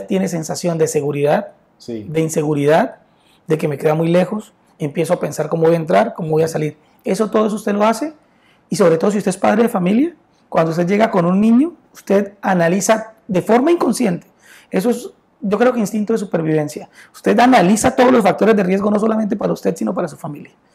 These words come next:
Speaker 1: Entonces, porque somos animales en últimas. Entonces, cuando usted entra y, bueno,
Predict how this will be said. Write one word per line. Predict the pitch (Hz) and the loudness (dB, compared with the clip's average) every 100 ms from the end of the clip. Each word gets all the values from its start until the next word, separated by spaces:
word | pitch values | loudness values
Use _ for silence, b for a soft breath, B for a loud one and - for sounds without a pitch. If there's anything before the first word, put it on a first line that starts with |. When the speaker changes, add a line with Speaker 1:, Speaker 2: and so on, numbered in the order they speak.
| b b b b _ | b b b b _
Speaker 1:
Entonces, | 175 165 175 170 | -6 0 -2 -2
porque | - 147 | -8 -6
somos | 156 160 | -6 -4
animales | 139 143 - - | -6 -4 -6 -6
en | 143 | -18
últimas. | - - - B B B | -20 -20 -20 B B B
Entonces, | - 160 170 202 | -6 -2 0 2
cuando | 214 156 | 0 0
usted | - 175 | 0 2
entra | 220 220 262 302 | 2 0 0 0
y, | 208 - | -2 -4
bueno, | - - | -8 -12